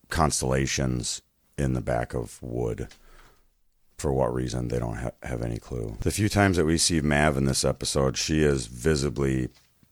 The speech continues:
shaken and starting to come unhinged. Every time she sees Teddy, she starts to have flashbacks of seeing him in the basically butcher area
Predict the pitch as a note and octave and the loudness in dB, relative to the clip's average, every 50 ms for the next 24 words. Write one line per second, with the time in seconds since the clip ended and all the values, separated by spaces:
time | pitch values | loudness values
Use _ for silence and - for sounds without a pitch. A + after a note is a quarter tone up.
0 | _ _ - - - - E2 D2 D2 - - C2 B1 B1 A#1 A1 B1 C2 B1+ - | _ _ -6 -2 2 4 4 4 4 2 0 -2 -2 -2 -2 -2 -2 -2 -2 0
1 | - C2+ C2 B1+ C2 B1+ - - C#2 C2 B1 A#1+ B1+ B1+ A#1+ B1 C2 B1 A#1+ A#1 | 2 2 2 2 0 0 0 -2 -2 0 0 0 0 -2 -2 -2 -2 -2 -2 -4
2 | A1+ - - B1+ B1+ B1+ C2 - C#2 C2+ B1+ B1+ B1 - - - D#2+ D2+ C#2 - | -4 -2 -2 -2 0 0 0 0 0 0 0 -2 -2 -4 -4 -2 0 0 0 0
3 | - - C#2+ C2+ B1+ - - - D2+ D2+ D2+ D#2 D2+ D2+ C#2 - - - - - | -2 -2 -2 -2 -2 -2 -2 0 2 4 4 4 2 0 -2 -4 -10 -20 -20 -16
4 | - - - B1+ - - C#2 C2+ - - C2+ B1+ B1+ - - - C#2 C2+ C2+ - | -12 -10 -8 -4 -2 0 0 0 0 0 -2 -2 -2 -2 0 2 4 4 4 2
5 | - - C#2 C2+ C2 B1+ - - - - - C2 B1+ B1 A#1+ A1 - - - C2+ | 0 0 2 2 2 2 0 -4 -6 -2 0 0 2 2 0 -2 -2 -2 -2 -2
6 | C2 B1+ B1 B1+ C2 B1+ B1 B1 G#1+ A1+ B1+ B1 A#1+ A#1 A#1 A1 G1+ - B1 B1+ | -2 -2 -2 0 0 -2 -2 -2 -4 -4 -4 -4 -4 -4 -6 -6 -8 -8 -6 -6
7 | B1 A1+ A1+ A1 G#1+ _ _ _ _ _ _ _ _ _ - B1 B1+ B1 - - | -6 -4 -6 -8 -10 _ _ _ _ _ _ _ _ _ -6 -4 -4 -4 -4 -6
8 | C2 A1+ G1+ - B1+ B1+ - - A#1+ A1 G1+ A1+ B1 A#1+ A#1 A1+ A#1 A1+ A1 A1 | -6 -8 -6 -6 -6 -6 -4 -4 -6 -4 -4 -2 -2 -2 -2 -2 -2 -2 -4 -4
9 | A1 | -8